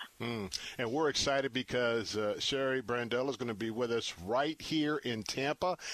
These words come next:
And, uh, ladies, you need to get registered right now. The event kicks off at five o'clock on Thursday, March the fifth. That's right around the corner,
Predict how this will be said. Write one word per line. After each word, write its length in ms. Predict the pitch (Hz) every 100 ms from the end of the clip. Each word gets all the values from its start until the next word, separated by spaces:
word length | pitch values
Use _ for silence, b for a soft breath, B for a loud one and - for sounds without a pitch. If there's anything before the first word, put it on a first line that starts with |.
| B B
And, 380 | 117 120 113 113
uh, 100 | 113 123
ladies, 600 | 127 151 180 196 196 - -
you 320 | 135 135 208
need 220 | 208 208
to 80 | 170
get 180 | 151 147
registered 580 | 139 147 147 - 151 113
right 320 | 123 135 127
now. 320 | 123 107 80 95
The 160 | 123
event 400 | 123 107 156 180 - -
kicks 260 | 143 147 151
off 280 | 143 139
at 80 | 113
five 320 | - 123 139
o'clock 480 | 180 - 143 135 - B B B
on 240 | 113 113 113
Thursday, 640 | - 139 156 170 147 185
March 460 | 151 135 131 131 -
the 100 | 135
fifth. 380 | - 160 117 -
That's 260 | 104 -
right 220 | 98 107 113
around 280 | 123 131
the 60 | 170
corner, 460 | - 165 131 131